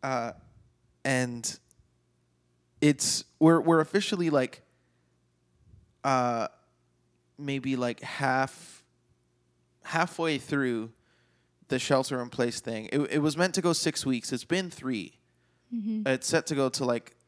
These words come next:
Speaker 1: the end of April, and
Speaker 2: Yeah.
Speaker 1: it's
Speaker 2: It looks like it may be extended, though.
Speaker 1: Yeah.
Speaker 2: Like, I know for s-, public schools or private schools, um, they're not gonna resume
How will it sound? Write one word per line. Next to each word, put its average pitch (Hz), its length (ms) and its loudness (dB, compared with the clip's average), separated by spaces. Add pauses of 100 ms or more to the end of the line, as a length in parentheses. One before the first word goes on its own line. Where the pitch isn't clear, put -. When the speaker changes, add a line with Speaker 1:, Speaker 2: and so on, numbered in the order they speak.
(300)
Speaker 1:
the - 220 -4
end 120 200 -6
of 110 200 -6
April, 92 560 -10 (260)
and 107 320 -12 (160)
Speaker 2:
Yeah. 226 120 -14 (640)
Speaker 1:
it's - 440 -6
Speaker 2:
It 202 60 -4
looks 214 340 -4
like 180 440 -10 (520)
it 190 120 -6
may 180 240 -8
be 170 160 -12
extended, - 680 -14
though. 170 40 -8
Speaker 1:
Yeah. 135 400 0 (520)
Speaker 2:
Like, 190 160 -10
I 202 80 -6
know 202 140 -4
for 208 140 -10
s-, - 180 -10 (180)
public 196 260 -8
schools 180 360 -10
or 156 220 -12 (200)
private 170 340 -12
schools, 160 520 -12 (1120)
um, - 320 -16 (580)
they're 185 160 -4
not 185 220 -6
gonna 180 200 -6
resume 170 800 -4